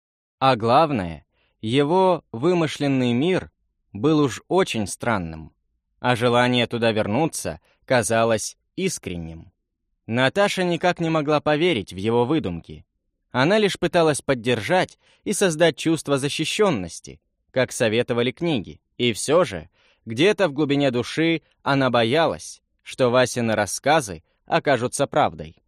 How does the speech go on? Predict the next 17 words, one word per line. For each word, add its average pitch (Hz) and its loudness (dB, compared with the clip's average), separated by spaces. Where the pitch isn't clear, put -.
Это 156 2
заставляло 143 2
ее 120 2
искать 123 0
снова 113 0
и 104 -2
снова. 101 -4
Раздался 131 2
стук 110 -4
в 95 -10
дверь. 123 -2
Она 151 2
быстро 160 0
закрыла 131 0
очередную 127 0
страницу 120 -2
интернета, 107 -2